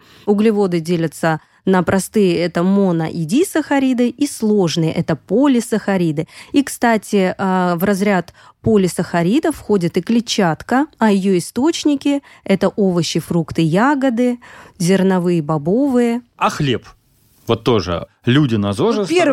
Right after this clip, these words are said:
Speaker 2: ставят.
Speaker 3: что мы
Speaker 2: Да.
Speaker 3: говорим, э, первое, что приходит в голову, когда мы говорим про углеводы, это даже не сахар, ну, как
Speaker 2: Да.
Speaker 3: белый добавленный сахар, да, а хлебобулочные изделия, особенно там белая булочка,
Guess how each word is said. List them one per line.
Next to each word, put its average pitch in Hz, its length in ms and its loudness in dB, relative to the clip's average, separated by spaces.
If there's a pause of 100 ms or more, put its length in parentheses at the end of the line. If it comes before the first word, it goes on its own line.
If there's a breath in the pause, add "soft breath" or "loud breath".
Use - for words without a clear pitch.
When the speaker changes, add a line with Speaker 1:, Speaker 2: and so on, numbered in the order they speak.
(140)
Speaker 2:
ставят. 185 40 -4
Speaker 3:
что - 160 -6
мы 180 120 -4
Speaker 2:
Да. 185 100 -6
Speaker 3:
говорим, 190 400 -2
э, 165 320 -2
первое, 247 220 2
что 190 140 -8
приходит 185 320 -2
в - 40 -6
голову, 320 300 -2
когда 170 260 -2
мы 170 140 -2
говорим 165 380 0
про 165 120 -4
углеводы, 214 440 0
это 170 100 -10
даже 160 280 0
не 156 120 0
сахар, 233 580 -2
ну, 190 200 -2
как - 100 -2
Speaker 2:
Да. 190 120 0
Speaker 3:
белый 156 220 0
добавленный 156 560 0
сахар, 143 460 -2
да, 208 180 0
а - 80 -2
хлебобулочные 185 840 0
изделия, 165 340 0
особенно 139 320 -4
там 139 140 0
белая 139 260 0
булочка, 190 720 -4